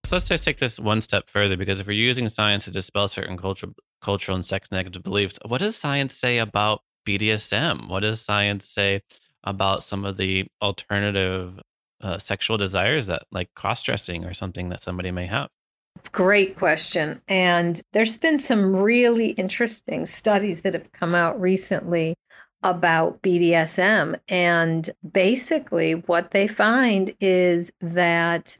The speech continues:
Speaker 2: the couples who practice it have better sexual communication because they have to talk about it before, during, and after to set their boundaries, that they have more orgasms, more arousal,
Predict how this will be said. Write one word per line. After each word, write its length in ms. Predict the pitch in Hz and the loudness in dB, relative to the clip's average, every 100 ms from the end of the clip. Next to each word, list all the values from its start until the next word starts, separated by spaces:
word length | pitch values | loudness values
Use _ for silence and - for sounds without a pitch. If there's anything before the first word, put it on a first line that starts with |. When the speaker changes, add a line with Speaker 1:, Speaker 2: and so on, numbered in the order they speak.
| _ | _
Speaker 2:
the 460 | 156 156 170 180 - | -8 0 2 2 0
couples 480 | - 190 196 247 262 | -2 -2 2 0 0
who 140 | 330 311 | -2 -2
practice 600 | 233 175 175 190 180 185 | 2 2 2 -2 0 2
it 300 | 180 233 - | 2 0 -8
have 400 | - 180 165 - | 0 0 0 -2
better 320 | 175 156 180 | 2 4 4
sexual 520 | 233 - 190 190 220 208 | 2 2 2 2 -2 0
communication 1000 | - 202 196 196 - 147 - - 247 - _ _ - | 2 2 4 2 0 -4 -4 -2 -2 -4 _ _ -4
because 260 | 208 208 | 0 2
they 100 | 202 | 4
have 160 | 190 190 | 2 2
to 100 | 190 | -2
talk 380 | - - 190 185 | 0 0 0 0
about 300 | 170 165 160 | 0 0 -2
it 120 | 165 | -6
before, 540 | 160 - 175 170 175 | -12 -4 0 2 2
during, 400 | 175 170 165 170 | 2 2 4 4
and 100 | 160 | 2
after 400 | 160 247 254 170 | 2 2 0 -2
to 80 | 160 | 0
set 360 | - 180 165 - | 0 0 2 0
their 160 | 165 | 0
boundaries, 840 | 165 165 233 247 165 123 147 - - _ _ _ _ _ | 2 2 2 2 0 -4 -8 -14 -18 _ _ _ _ _
that 180 | 208 196 | 0 2
they 180 | 190 180 | 4 4
have 320 | 180 175 165 | 4 2 2
more 540 | 170 175 175 175 175 180 | 0 4 4 4 2 2
orgasms, 840 | 185 226 220 160 151 - 151 151 | 2 2 2 2 0 -4 -6 -4
more 320 | 170 165 170 175 | 0 2 2 0
arousal, 920 | 175 175 151 170 226 214 165 - | 0 0 2 2 2 2 0 -2